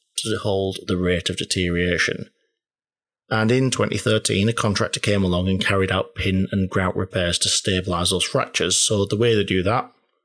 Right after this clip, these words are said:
drill a series of holes at forty-five degrees either side of the fracture, then insert a six millimeter rod,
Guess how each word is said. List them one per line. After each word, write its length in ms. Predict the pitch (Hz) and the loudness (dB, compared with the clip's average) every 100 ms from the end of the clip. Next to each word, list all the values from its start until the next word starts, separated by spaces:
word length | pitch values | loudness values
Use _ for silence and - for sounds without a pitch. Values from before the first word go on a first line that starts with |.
| _ _ _ _ - | _ _ _ _ -4
drill 240 | 110 127 | 0 2
a 60 | 117 | 2
series 380 | - 101 101 95 | 2 2 2 0
of 120 | 90 | 0
holes 380 | 95 92 92 101 | 0 2 2 0
at 180 | - - | -2 -2
forty-five 500 | 98 104 104 92 - | -2 -2 -2 -2 -2
degrees 560 | 95 92 92 92 - - | -2 0 0 0 -2 0
either 220 | 98 90 | -2 0
side 260 | - 92 92 | -2 -2 -2
of 60 | |
the 60 | - | -2
fracture, 520 | - - - - 98 - _ _ _ _ _ _ _ _ _ - | -2 -4 -2 0 0 -4 _ _ _ _ _ _ _ _ _ -2
then 120 | 202 | 0
insert 640 | 98 104 - 143 139 139 | 2 2 2 2 2 0
a 160 | 123 101 | 0 0
six 320 | - - - | 0 -2 -2
millimeter 600 | 107 95 95 95 - 98 | 0 2 2 0 0 0
rod, 400 | 87 117 127 127 | 0 2 2 -2